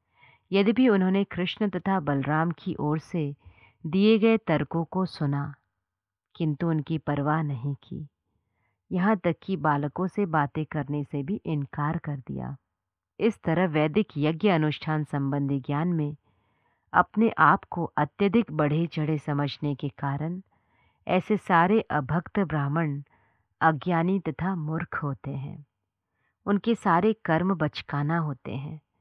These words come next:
क्योंकि वे वेदों के उद्देश्य को, जो भगवत गीता के अनुसार कृष्ण को जानना है,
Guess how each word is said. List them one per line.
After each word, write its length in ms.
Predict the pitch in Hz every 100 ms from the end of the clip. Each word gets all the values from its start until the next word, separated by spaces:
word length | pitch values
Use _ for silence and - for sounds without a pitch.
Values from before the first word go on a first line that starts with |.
| _ _ _
क्योंकि 360 | 165 - 175
वे 140 | 165 156
वेदों 360 | 147 135 156
के 160 | - 170
उद्देश्य 520 | - 131 147 - 180
को, 340 | - 175 143 - _ _ _ _ -
जो 100 | 190
भगवत 380 | 160 147 170 156
गीता 380 | 147 156 175
के 160 | 170 185
अनुसार 600 | 151 147 - 165 151 151 - _ _ -
कृष्ण 380 | 208 - 240
को 160 | 220 220
जानना 400 | 143 147 143 160
है, 320 | 175 151 160